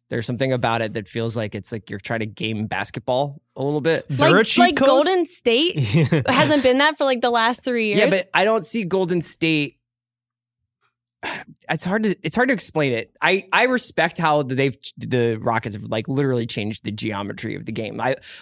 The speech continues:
Speaker 1: watched some of the plays last night, and they were accounting for the idea that Eric Gordon was going to make a shot five feet from behind the three-point arc. You can't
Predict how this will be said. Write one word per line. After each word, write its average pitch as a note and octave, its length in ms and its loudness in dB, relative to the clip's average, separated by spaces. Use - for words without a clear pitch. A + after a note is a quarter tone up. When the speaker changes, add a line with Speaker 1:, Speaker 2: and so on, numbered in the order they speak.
Speaker 1:
watched D#3 280 0
some G3 120 2
of E3+ 60 2
the D#3 100 2
plays C3 300 0
last B2+ 260 0
night, B2 320 -2
and C#3+ 160 4
they D#3+ 80 6
were D3+ 320 2
accounting G#3 580 0
for F3+ 320 2
the D3+ 140 2
idea B2 580 0
that D3 120 0
Eric D3+ 260 0
Gordon C3+ 320 0
was A#2 140 -2
going C#3 500 0
to D#3 140 -4
make B2+ 520 -2
a C3 120 0
shot B2 420 -2
five B2 380 -2
feet - 280 -10
from A#2 200 -6
behind A2 340 -2
the G2+ 60 -8
three-point A2 480 -8
arc. F2 180 -12
You C3 140 -8
can't G3 460 -2